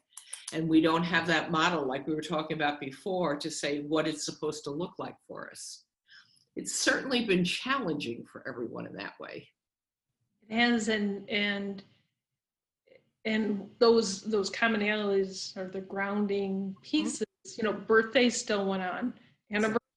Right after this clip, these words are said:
Speaker 2: anniversaries still went on, and, um, I, I think people trying to find the way,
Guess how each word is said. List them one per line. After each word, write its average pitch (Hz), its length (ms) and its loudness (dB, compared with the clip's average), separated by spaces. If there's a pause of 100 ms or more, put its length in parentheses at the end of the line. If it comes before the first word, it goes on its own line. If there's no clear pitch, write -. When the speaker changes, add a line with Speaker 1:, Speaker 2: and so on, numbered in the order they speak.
Speaker 2:
anniversaries 220 400 4
still 208 340 2
went 196 160 0
on, 190 280 0
and, 190 220 -2 (600)
um, 190 480 -4 (320)
I, - 280 -6 (420)
I 226 80 -2
think 240 260 4
people 226 260 2
trying 214 340 2
to 196 100 0
find 208 380 0
the 196 60 0
way, 190 540 0